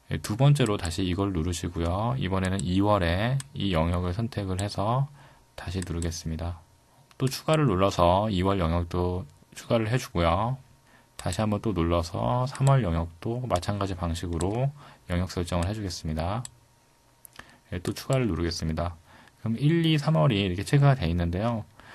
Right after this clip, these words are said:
이 사용할 레이블에 처음에는 체크가 안 돼 있었을 텐데요. 어, 이 첫 행과 왼쪽 열을 체크를 해서 확인을 한번 눌러보겠습니다. 예, 그러면, 음, 각 워크시트의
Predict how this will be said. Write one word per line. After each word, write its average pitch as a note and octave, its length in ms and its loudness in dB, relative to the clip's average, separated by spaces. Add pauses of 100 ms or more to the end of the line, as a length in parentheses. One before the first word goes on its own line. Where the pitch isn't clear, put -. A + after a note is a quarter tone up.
(220)
이 G#2+ 140 2
사용할 F3 380 4
레이블에 G2 840 2 (340)
처음에는 D3 460 6
체크가 - 340 0
안 E2 140 4
돼 A2 80 4
있었을 A2 320 -2
텐데요. F#2 600 0 (300)
어, F2+ 160 0
이 G2 180 2
첫 - 220 -4 (140)
행과 A2+ 640 4
왼쪽 G2 320 2
열을 F2+ 260 2
체크를 A2+ 440 0
해서 G#2+ 500 2 (340)
확인을 C#3+ 360 4
한번 A#2 180 0
눌러보겠습니다. D#2 760 0 (1200)
예, F2+ 80 -2
그러면, A#2 640 4 (300)
음, F#2 140 -2
각 A2 200 -2
워크시트의 G2 1160 2